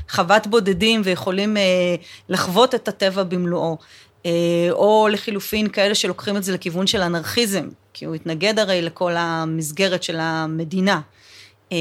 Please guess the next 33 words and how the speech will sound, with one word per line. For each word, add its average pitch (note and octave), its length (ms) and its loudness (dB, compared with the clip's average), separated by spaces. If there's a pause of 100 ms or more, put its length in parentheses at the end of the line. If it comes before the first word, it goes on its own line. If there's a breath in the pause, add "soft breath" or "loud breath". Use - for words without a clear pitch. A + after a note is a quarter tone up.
(160)
הוא G3 120 -2
לא A#3+ 80 6
התנגד C4+ 420 4
כמו B3 180 -2
שהוא G3+ 200 -2
לא G#3+ 120 2
רצה A3+ 160 0
להיות G3 180 -2
חלק E3 380 0 (200)
ממנה. D#3 320 -6 (560 soft breath)
וכאן A3 380 2
אני E4 100 2
חושבת D4 420 0
שברגע F3 560 -2
שאנחנו C4+ 300 -4
שמים G#3+ 320 -2
את C#4 120 -2
ה-, A3 40 -4 (240)
את F3 120 -8
הדאו F3 480 0
ואת D#3+ 180 -8
הדאואיזם F3+ 500 -2
בתוך F3+ 340 -8
קונטקסט, - 720 -2 (140)
כמו A3 160 -4
שעשו A#3+ 300 -2
אותו C4+ 180 -4
בסין, F3+ 480 -4 (500)
הוא G3 120 -2
נכנס B3 560 2
לתוך F4 260 -2
הקונפוציאניזם C4 880 -2
הקיסרי, A3 580 -4